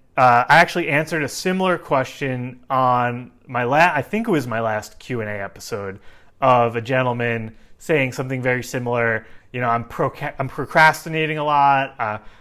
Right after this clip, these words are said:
I don't have a lot of motivation. I have low drive." And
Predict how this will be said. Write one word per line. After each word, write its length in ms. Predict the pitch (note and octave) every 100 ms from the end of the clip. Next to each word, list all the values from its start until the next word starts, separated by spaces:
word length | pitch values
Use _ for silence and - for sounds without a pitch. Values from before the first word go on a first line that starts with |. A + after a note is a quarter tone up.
| -
I 460 | A#2+ A#2 A2+ A2+ A#2
don't 180 | B2 C#3
have 120 | C3+
a 20 |
lot 120 | B2+ A#2+
of 60 |
motivation. 640 | A#2 A2+ D3 D#3+ D#3+ D#3
I 60 | C#3
have 120 | G#2+
low 180 | A2 A2+
drive." 560 | G#2+ D3 D3 C#3+ C#3 C3 - - - -
And 420 | C#3 C#3 B2+ B2